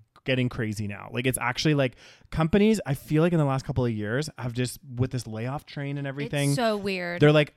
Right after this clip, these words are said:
Speaker 1: they don't give a fuck. And another perfect example, which we did talk about on this podcast, but there's a little bit of an update. Um, I, I saw it recently. So I talked about, um, what's her name? What's her name? Uh, the, the C E O of C B C.
Speaker 2: Okay,
Speaker 1: So
Speaker 2: yeah.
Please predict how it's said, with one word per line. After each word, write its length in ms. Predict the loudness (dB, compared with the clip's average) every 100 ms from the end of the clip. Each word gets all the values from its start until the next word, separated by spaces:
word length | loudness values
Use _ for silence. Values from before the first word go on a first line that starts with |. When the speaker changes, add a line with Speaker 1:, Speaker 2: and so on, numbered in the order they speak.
| _
Speaker 1:
they 140 | 4 6
don't 80 | 4
give 80 |
a 60 | 0
fuck. 240 | 0 -2 2
And 80 | 4
another 280 | 8 8 6
perfect 260 | 2 -2
example, 460 | -8 -6 -6 -4 -4
which 160 | 0
we 80 | 2
did 160 | 2 2
talk 160 | -2
about 120 | -2 0
on 60 |
this 80 | 0
podcast, 480 | -2 -4 -4 -6 -4
but 80 | -2
there's 140 | 0
a 60 | 0
little 340 | 2 2 0 -2
bit 120 | -4 -2
of 80 |
an 60 | -2
update. 480 | -6 -8 -8 -8 -8 _ -20 -20 -20 _
Um, 480 | -2 2 4 2 0 -4 _ _ _ _ -16 -2
I, 180 | 2 2
I 60 |
saw 180 | 2 2
it 20 |
recently. 340 | 0 0 -2 -2
So 200 | -2 -2
I 60 | -2
talked 240 | -4 -2
about, 280 | -2 -2 -2
um, 520 | -2 -2 0 0 -2 -6 _ _ _ -6
what's 180 | -6 -2
her 100 | -2
name? 320 | -2 -2 -4
What's 160 | -8 -6
her 100 | -6
name? 260 | -4 -6 -6
Uh, 240 | -2 0 2
the, 260 | 2 2 2
the 320 | 2 4 2
C 360 | -2 -6 2 4
E 40 |
O 200 | 6 6
of 200 | 4 -4
C 180 | -4 -6
B 140 | -6
C. 280 | -10 -14 -20 _ _ _ _ -4
Speaker 2:
Okay, 260 | -2 -4 -2
Speaker 1:
So 320 | 6 10
Speaker 2:
yeah. 60 | 10